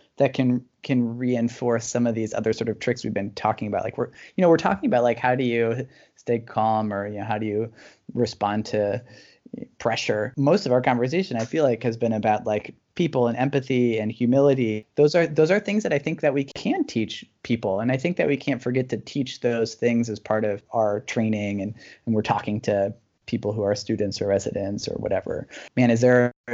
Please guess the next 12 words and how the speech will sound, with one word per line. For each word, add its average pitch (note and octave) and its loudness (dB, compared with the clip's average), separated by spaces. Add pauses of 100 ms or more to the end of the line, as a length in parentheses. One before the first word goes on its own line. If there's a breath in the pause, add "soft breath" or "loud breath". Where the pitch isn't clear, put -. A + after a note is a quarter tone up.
(180)
is B2 0
there C3 6
something B2+ 2
other C3 4
than B2+ 2
outside C3 2
of A#2 0
medicine B2+ -2
that B2 2
I B2 0
think, B2+ -2
uh, B2 -2